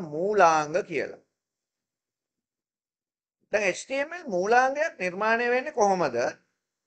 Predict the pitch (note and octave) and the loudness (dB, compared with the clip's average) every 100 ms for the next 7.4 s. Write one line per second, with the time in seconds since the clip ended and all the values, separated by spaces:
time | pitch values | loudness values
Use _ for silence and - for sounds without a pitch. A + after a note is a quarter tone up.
0 | _ _ _ _ _ _ _ _ _ _ | _ _ _ _ _ _ _ _ _ _
1 | _ _ _ _ - D#3+ A3 E3+ F3 F3+ | _ _ _ _ -8 -4 -2 4 4 4
2 | F3 F#3 F#3 F#3+ F#3+ F#3 E3+ F3 F#3+ F#3+ | 2 -4 -4 -4 0 2 2 2 -2 -2
3 | E3 - _ _ _ _ - A#2+ A#2+ A#2+ | -2 -6 _ _ _ _ -8 -4 -2 -2
4 | B2 C3+ C3+ C3 B2+ A#2+ C3 B2+ A#2+ A#2 | -2 -4 -6 -6 -6 -4 -2 0 0 -2
5 | A2+ G#2 G#2+ D3 - _ _ _ _ - | -6 -8 -8 -8 -8 _ _ _ _ -4
6 | D#3 G3+ E3+ D#3+ E3+ E3+ F3 E3 F3 F3 | 2 2 4 6 6 4 -4 -2 2 2
7 | D#3 C#3+ C#3+ C#3 | 4 2 0 -4